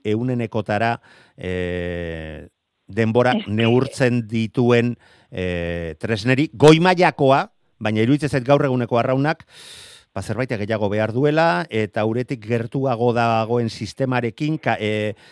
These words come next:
Speaker 1: kaidarik ez izateko, esan nahi dut, altura batetik hartut, hartzea edo behetik, e, neurri hartzea ez da berdina, eta hori antzematen da, e, bideofinixak, e,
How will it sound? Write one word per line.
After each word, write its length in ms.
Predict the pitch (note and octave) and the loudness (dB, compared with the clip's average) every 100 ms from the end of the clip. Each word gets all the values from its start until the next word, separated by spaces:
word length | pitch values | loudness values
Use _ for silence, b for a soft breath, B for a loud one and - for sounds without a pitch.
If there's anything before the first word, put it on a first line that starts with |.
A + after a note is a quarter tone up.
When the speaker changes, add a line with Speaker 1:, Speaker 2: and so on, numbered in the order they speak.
| b | b
Speaker 1:
kaidarik 560 | - B2+ C#3 C#3+ C3 B2+ | 2 2 4 4 2 -2
ez 120 | B2 B2+ | -4 -4
izateko, 320 | B2 A#2 C#3 | -4 -2 -2
esan 160 | C#3 | -2
nahi 100 | B2+ | -2
dut, 140 | B2 A#2+ | -2 -2
altura 320 | A#2 D3+ C#3+ | -2 0 2
batetik 380 | C#3 C3 C#3+ C3 | 2 0 -6 -4
hartut, 320 | A#2+ - B2+ - | -4 -4 -10 -6
hartzea 400 | B2+ C3+ C3+ B2+ | -6 -4 -2 -2
edo 160 | G#2+ A2 | -2 -2
behetik, 380 | B2 B2+ A#2 B2 | -4 -6 -8 -6
e, 120 | G#2+ | -6
neurri 400 | A#2 B2+ B2+ C3 | -4 -4 -4 -4
hartzea 360 | B2+ - B2 G#2+ B B _ | -6 -6 -6 -6 B B _
ez 180 | F3+ E3+ | -2 -2
da 140 | C#3 A2+ | 0 2
berdina, 460 | G#2+ C#3 C3+ C#3 - b b | 0 0 0 -2 -4 b b
eta 280 | G#2+ A2+ A#2 | -6 -2 0
hori 180 | B2+ A#2 | 0 -2
antzematen 520 | - B2+ A#2+ A2 G#2+ | -4 -4 -4 -6 -4
da, 120 | A#2 A#2+ G#2+ E2+ D2 D#2 | -2 0 -2 -4 -8 -14
e, 40 | D#2+ | -14
bideofinixak, 720 | F#2+ A2 A#2 G#2 - A2+ - | -8 -8 -6 -6 -4 -6 -4
e, 120 | G#2+ | -6